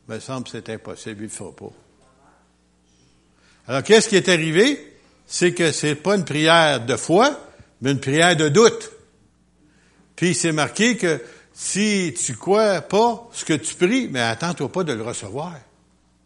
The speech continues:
Les enfants ou le peuple de Dieu, souvent pris comme ça,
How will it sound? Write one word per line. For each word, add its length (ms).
Les 200
enfants 500
ou 100
le 120
peuple 420
de 140
Dieu, 400
souvent 420
pris 240
comme 240
ça, 300